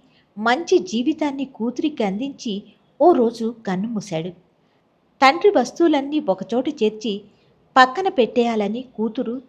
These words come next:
తండ్రి వస్తువులు సర్దుతుంది. తండ్రి డైరీ కనపడింది. అందులో రాసుకున్నాడు,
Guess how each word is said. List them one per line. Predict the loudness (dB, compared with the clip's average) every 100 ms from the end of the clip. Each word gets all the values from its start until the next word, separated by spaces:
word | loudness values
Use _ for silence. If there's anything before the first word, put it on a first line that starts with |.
| -4
తండ్రి | -4 -2 -4
వస్తువులు | -4 -4 -4
సర్దుతుంది. | -4 -6 -6 -10 -8 -10 -14 _ _ _ _ _ 0
తండ్రి | 0 0 -4
డైరీ | 0 0 0
కనపడింది. | -2 -4 -6 -6 -8 -8 -12 -16 _ _ _ 0
అందులో | 2 2 2 0
రాసుకున్నాడు, | -2 -6 -8 -4 -4 -4